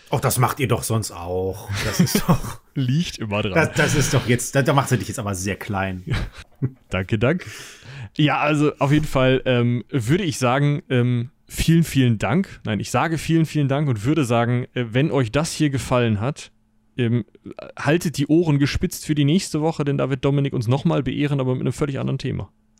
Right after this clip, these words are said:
Speaker 1: Das ist richtig. Und, äh, ich danke, bedanke mich sehr für die Einladung. Und,
Speaker 2: Sehr
Speaker 1: äh,
Speaker 2: gerne.
Speaker 1: auch wenn es natürlich schade ist, dass Moritz krank ist. Ähm, und
Speaker 2: Ich hatte ja gehofft,
Speaker 1: ja.
Speaker 2: meine Urlaubsvertretung mit dieser Folge bestreiten lassen zu können.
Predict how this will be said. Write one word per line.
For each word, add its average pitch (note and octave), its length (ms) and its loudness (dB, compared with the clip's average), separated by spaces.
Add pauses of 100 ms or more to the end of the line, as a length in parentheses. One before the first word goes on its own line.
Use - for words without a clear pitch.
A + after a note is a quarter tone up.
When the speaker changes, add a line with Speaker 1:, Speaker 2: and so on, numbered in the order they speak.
(160)
Speaker 1:
Das G#2+ 180 -2
ist C3 120 2
richtig. D3 480 2
Und, A#2 460 -2
äh, A2 280 0
ich - 80 -8
danke, A#2+ 200 0 (220)
bedanke A#2 260 0
mich G2 140 -2
sehr A#2 140 2
für A2+ 100 -6
die A2 80 -2
Einladung. C#3 720 2
Und, A#2+ 200 -6
Speaker 2:
Sehr G#2 260 -6
Speaker 1:
äh, - 20 -4
Speaker 2:
gerne. - 180 -8
Speaker 1:
auch G2+ 180 -8
wenn A2 100 0
es G2+ 80 -2
natürlich G#2 460 -6
schade A#2 340 4
ist, - 80 -4
dass - 100 -4
Moritz G2+ 300 0
krank A#2 260 2
ist. - 280 -6 (200)
Ähm, A2 460 0 (420)
und C3+ 140 6
Speaker 2:
Ich C3 180 4
hatte - 180 -8
ja G#2 120 -2
gehofft, G2 340 -4
Speaker 1:
ja. F3+ 220 6
Speaker 2:
meine G#2+ 100 4
Urlaubsvertretung G2+ 800 0
mit F2+ 100 -6
dieser F2+ 180 -4
Folge F2 320 -8
bestreiten F2 480 -6
lassen F2 440 -6
zu - 160 -10
können. E2 440 -6